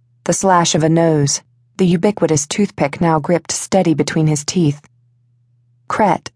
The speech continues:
seemed intent on flying the craft. No, Ben decided, if these men had orders to kill him, he'd be sinking into the Atlantic by now, and his escorts would be on their way back to the island, like a flight crew returning from a successful mission.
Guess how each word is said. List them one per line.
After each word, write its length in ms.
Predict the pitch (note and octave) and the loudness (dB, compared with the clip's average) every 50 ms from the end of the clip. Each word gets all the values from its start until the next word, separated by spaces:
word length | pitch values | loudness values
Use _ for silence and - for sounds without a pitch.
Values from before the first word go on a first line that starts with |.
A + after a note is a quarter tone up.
| _ | _
seemed 340 | - - - F3+ E3 D#3+ D#3 | -12 -4 -2 0 0 2 2
intent 500 | D#3+ D#3 D#3 - - G3+ G3+ F3+ C#3+ - | 2 0 0 -2 0 0 0 0 2 0
on 160 | D3 C#3+ D3 | 0 0 0
flying 400 | C#3+ - - F3 E3+ D#3+ D3+ D3 | -2 0 0 0 0 2 2 0
the 80 | D3 C#3+ | 0 -2
craft. 560 | C#3+ - F3+ F3 E3 D#3 D3 C#3+ - - - - _ _ _ _ _ _ _ _ _ _ _ _ _ _ _ _ _ _ _ _ _ _ _ _ | -2 -2 0 0 0 0 -2 -4 -6 -14 -20 -20 _ _ _ _ _ _ _ _ _ _ _ _ _ _ _ _ _ _ _ _ _ _ _ _
No, 440 | G#3 G3+ G3+ F3+ E3 D#3 D3+ D3+ D3 - _ - | 2 4 4 4 4 4 4 2 -2 -4 _ 0
Ben 180 | E3+ E3+ E3 | 2 2 4
decided, 580 | D#3+ D#3+ - - E3+ D#3 D#3 D#3 D#3+ D#3 - - _ _ _ _ _ _ _ _ | 2 0 0 0 2 0 2 2 0 -2 -2 -8 _ _ _ _ _ _ _ _
if 160 | F#3 - - | -6 -4 0
these 220 | A3 A3 A3 F#3+ | 2 2 4 4
men 240 | G3+ G3 G3 F#3+ F3+ | 4 4 4 4 4
had 160 | F3+ F3 E3+ | 4 2 2
orders 340 | - - F3+ F3 F3 D#3 - | 2 2 2 2 2 0 0
to 120 | - E3+ E3 | -2 -4 -4
kill 260 | - G#3 G#3 G#3 F#3+ | 0 0 2 2 2
him, 360 | E3+ D#3+ D3 D3 C#3+ C#3 - _ _ _ _ _ _ _ | 2 2 2 2 0 0 -2 _ _ _ _ _ _ _
he'd 240 | _ - G#3+ F3+ - | _ -2 -2 -2 2
be 120 | - F#3 | 2 0
sinking 380 | F3 - - F#3 F3+ - E3+ D#3+ | 0 2 0 0 0 2 2 2
into 200 | D#3 D3+ C#3+ D#3+ | 2 2 0 0
the 120 | D3 D#3 | 0 0
Atlantic 460 | D3+ - E3 F3 F3+ F3 - D#3 C#3+ - | 0 2 0 0 0 2 0 -2 -2 0
by 180 | D3+ D3 D3 | 0 0 2
now, 380 | C#3+ D3 C#3+ C#3+ C#3+ C#3+ D3 - _ _ _ _ _ _ _ _ | 2 2 2 2 0 0 -2 -4 _ _ _ _ _ _ _ _
and 160 | - E3+ E3 | -4 -2 0
his 160 | F#3+ F#3 - - | 0 -2 0 0
escorts 500 | - A3 G#3 - - D3+ D#3 D3 - - | -2 -2 -2 -2 -2 -2 -2 -2 0 0
would 140 | E3 D#3 | 0 2
be 140 | D3+ E3 D#3 | 2 2 2
on 180 | D#3+ E3 F3 F3+ | 2 2 2 2
their 160 | F3 E3+ D#3 | 2 2 2
way 220 | D#3 F3 E3+ D#3+ | 2 2 2 2
back 260 | C#3+ D3+ D3 C#3+ C#3+ - | 2 2 0 0 0 -2
to 120 | - D#3 | -4 -2
the 100 | C#3 D3+ | 0 2
island, 480 | D3+ D#3 E3 D#3+ D3+ D3 C#3 C#3+ C#3 - _ _ _ _ | 2 2 2 2 2 2 2 0 0 -2 _ _ _ _
like 160 | - E3+ E3 - | -2 -2 -2 -2
a 80 | D#3 | -4
flight 380 | - - G#3 G3+ G3 F#3+ - - | -4 -2 0 0 0 0 -2 -4
crew 220 | - E3 D#3 D#3 | -2 0 2 2
returning 520 | D3+ D#3 D3+ D3 - F#3 E3+ E3 D#3+ D#3+ D3+ | 2 0 0 -2 -2 -2 0 2 2 0 0
from 180 | - D#3+ D3 | 0 0 0
a 60 | D3 | 0
successful 560 | C#3+ - D#3 - - - F3 E3 - - D#3 D3+ | -2 -4 -4 -4 -2 -2 -2 -2 -2 -2 -2 0
mission. 480 | D3+ D#3+ D#3 - - D3 C#3 C#3 C3+ | 0 0 0 0 0 0 0 0 0